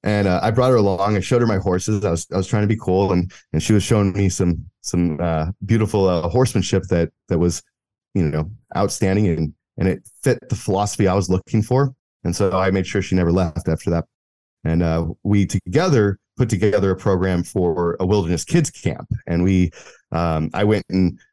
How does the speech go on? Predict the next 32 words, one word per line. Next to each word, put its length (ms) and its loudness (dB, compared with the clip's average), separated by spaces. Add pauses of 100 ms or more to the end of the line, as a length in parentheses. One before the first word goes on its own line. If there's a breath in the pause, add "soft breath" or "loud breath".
(160)
sent 240 0
out 140 -2
emails 540 2
to 140 2
every 460 0 (320)
uh, 320 2
every 200 2
program 500 0
that 100 4
existed 480 2
and 480 0
knocked 260 0
on 140 2
doors. 440 2
And, 180 0 (240 soft breath)
and, 140 0
uh, 260 0 (100)
one 180 0
of 60 2
them 100 2
came 160 2
back 260 0
to 80 -4
me 380 0
and 100 0
they 60 2
were 60 4
like, 240 0
"Okay, 260 2
well, 180 0
we 160 0
want 420 -2